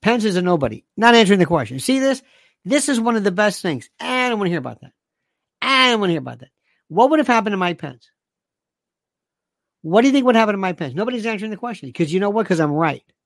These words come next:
And when you see people, by the way, read this. And by the way, I, I understand we only have a, we have many, many people watching,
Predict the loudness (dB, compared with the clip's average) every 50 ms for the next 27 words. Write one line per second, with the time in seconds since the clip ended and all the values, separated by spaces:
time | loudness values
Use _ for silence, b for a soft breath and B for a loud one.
0 | _ _ _ _ _ _ _ _ _ _ _ _ _ _ -2 2 4 6 6 6
1 | 4 4 0 0 -2 0 0 0 0 0 -2 -2 -2 0 0 2 2 2 2 2
2 | 0 0 0 2 4 4 4 2 0 -4 -6 -8 -10 -18 -20 -20 _ _ -8 -4
3 | -2 -2 0 0 -2 -4 -4 -6 -6 -6 -6 -6 -6 -4 -4 -4 -6 -6 -8 -10
4 | -10 -10 -10 -10 -12 -14 -14 -18 -20 _ _ _ _ _ _ _ -8 -8 -8 -8
5 | -8 -12 _ _ _ _ _ _ _ _ _ _ _ _ _ _ _ _ _ -14
6 | -10 -6 -2 2 4 4 4 4 2 0 0 -2 -2 -4 -6 -6 -6 -4 -2 -2
7 | -4 -4 -6 -8 -10 -10